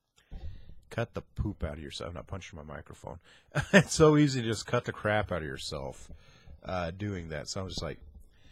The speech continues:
reached back to scratch my head, and I just scratched where I cut myself, and I'm like, "Ow, you idiot." Um, Christmas is coming up.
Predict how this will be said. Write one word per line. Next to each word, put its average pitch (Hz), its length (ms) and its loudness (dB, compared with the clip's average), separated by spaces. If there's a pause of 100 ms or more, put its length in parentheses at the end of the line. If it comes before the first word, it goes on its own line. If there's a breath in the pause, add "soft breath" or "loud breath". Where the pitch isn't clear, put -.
(140 soft breath)
reached 113 300 -2
back 120 240 6
to 82 80 -2
scratch - 440 0
my 95 160 -2
head, 104 200 0
and 92 100 -4
I 85 60 -4
just 92 180 -8
scratched - 400 -4
where 92 120 -8
I - 40 -10
cut - 300 -10
myself, 87 520 -4
and 90 80 -6
I'm 85 140 -4
like, 76 220 -6
"Ow, 143 180 6
you 123 220 2
idiot." 131 560 2 (1400 soft breath)
Um, 107 420 -4 (3000 loud breath)
Christmas - 480 2
is - 120 -6
coming 73 300 -8
up. - 140 -16